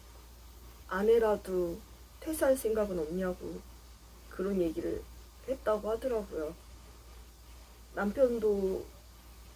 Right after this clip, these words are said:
같이 가정일에 책임을 지고 하려고 급하게 연차를 쓴다든지, 뭐 그동안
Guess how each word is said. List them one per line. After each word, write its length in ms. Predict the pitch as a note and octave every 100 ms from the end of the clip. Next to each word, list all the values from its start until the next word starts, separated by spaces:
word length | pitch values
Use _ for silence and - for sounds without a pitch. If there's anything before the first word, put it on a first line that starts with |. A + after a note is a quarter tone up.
| - - - - -
같이 300 | - G#3 -
가정일에 540 | F#3+ F#3+ A3 A3 G#3
책임을 440 | - G3 C#4+ C4
지고 560 | A3+ - F#3 - F3+ E3+ - - - - - - - -
하려고 640 | C#4+ C4+ B3 A3 A3 G#3
급하게 400 | - - A#3 A3
연차를 420 | F3+ F#3 A3 G#3
쓴다든지, 760 | G#3 - A#3 A3 F3+ E3 - - - - - -
뭐 100 | F3+
그동안 560 | G#3 G#3+ G#3 F#3+ F3